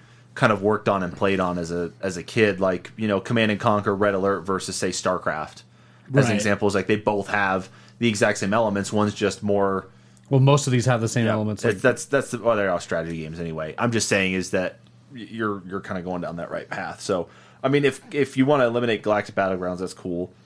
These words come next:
Speaker 1: Um,
Speaker 2: Galactic
Speaker 3: It's even
Speaker 2: Battlegrounds
Speaker 3: made by
Speaker 2: for
Speaker 3: the same
Speaker 2: sure.
Speaker 3: guys, isn't it?
Speaker 2: I'm
Speaker 3: This
Speaker 2: pretty sure.
Speaker 3: I thought it was
Speaker 1: It
Speaker 3: made by the
Speaker 1: might
Speaker 3: same people
Speaker 1: be.
Speaker 3: who made Age of Empire, or Age of
Speaker 2: I think it's literally just a re-, it's just a reskin of Age of Empires.
Speaker 1: Just to meet the Star Wars
Speaker 3: With, with,
Speaker 1: fan
Speaker 3: yeah,
Speaker 1: base.
Speaker 3: with the Star Wars
Speaker 2: Right,
Speaker 3: game, yeah.
Speaker 1: Okay.
Speaker 2: right.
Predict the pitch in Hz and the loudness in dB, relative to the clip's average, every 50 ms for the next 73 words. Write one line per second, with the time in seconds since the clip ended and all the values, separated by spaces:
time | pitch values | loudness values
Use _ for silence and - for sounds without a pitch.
0 | - - - - 110 110 110 110 107 107 104 104 104 104 101 98 139 180 202 190 | -20 -8 0 2 4 6 6 6 6 6 4 4 2 0 2 4 6 6 6 4
1 | - 151 180 160 - 220 220 208 170 180 175 185 160 139 131 170 160 131 131 151 | 4 4 6 6 8 8 8 10 10 10 8 8 6 6 4 4 4 6 6 6
2 | 175 - 101 92 - 117 113 123 151 180 180 - - - - - - _ _ - | 6 4 2 0 -2 0 2 2 2 2 0 -4 -10 -20 -20 -20 -20 _ _ -6
3 | - 139 139 135 - 233 214 180 - - - 113 101 98 95 95 - 113 135 - | -2 -2 0 2 4 4 4 4 2 0 -2 -4 -4 -6 -8 -4 0 2 4 4
4 | 185 170 151 139 120 131 139 147 143 - - - 160 147 123 147 147 135 120 131 | 4 4 4 6 6 8 8 8 8 8 8 6 6 6 6 6 6 6 6 6
5 | 131 131 135 135 123 120 117 110 113 107 107 110 104 107 107 110 - - 117 117 | 6 6 6 6 6 4 2 2 0 0 -2 -2 -4 -4 -6 -8 -6 -4 -2 -2
6 | 107 82 120 113 104 107 107 101 - - _ _ _ _ _ - - - 180 160 | -2 0 0 0 0 -2 -4 -6 -8 -14 _ _ _ _ _ -4 2 4 6 6
7 | 151 123 139 151 156 151 143 131 135 - - 120 107 113 127 131 - - - 147 | 6 6 6 6 6 6 6 4 2 0 0 0 0 0 0 0 0 2 2 2
8 | 147 - 135 120 123 131 - - 127 107 104 104 101 95 98 95 92 87 92 92 | 4 4 4 4 4 4 4 4 2 2 2 0 -2 -2 -2 -4 -6 -6 -6 -8
9 | 95 98 - - - - 120 - - 123 113 113 110 107 - 107 101 - - 104 | -10 -10 -8 -2 2 2 2 2 2 2 2 2 2 0 0 -2 0 4 4 4
10 | 104 101 98 98 156 170 - - 165 151 - - - 156 143 139 127 113 117 107 | 4 6 6 6 6 8 8 6 6 6 6 6 6 6 6 6 6 4 2 0
11 | 104 - 139 123 113 135 147 139 131 117 98 98 113 107 98 135 120 104 101 113 | 0 2 2 4 6 6 6 6 6 4 4 4 2 2 2 2 0 0 -2 -6